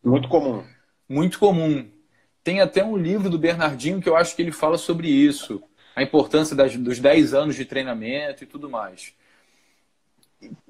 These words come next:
Speaker 2: Da onde veio esse conceito? Esse conceito originalmente veio da música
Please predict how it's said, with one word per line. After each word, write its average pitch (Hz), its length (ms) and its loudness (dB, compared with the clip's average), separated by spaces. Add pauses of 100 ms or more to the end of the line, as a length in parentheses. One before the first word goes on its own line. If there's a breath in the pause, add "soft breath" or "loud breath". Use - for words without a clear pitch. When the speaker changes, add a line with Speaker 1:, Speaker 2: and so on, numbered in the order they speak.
(120)
Speaker 2:
Da 185 140 6
onde 247 200 6
veio 208 180 8
esse 196 180 4
conceito? 170 500 4
Esse 151 140 -2
conceito 180 440 2
originalmente 170 540 -2
veio 151 140 4
da 156 120 4
música 170 600 -2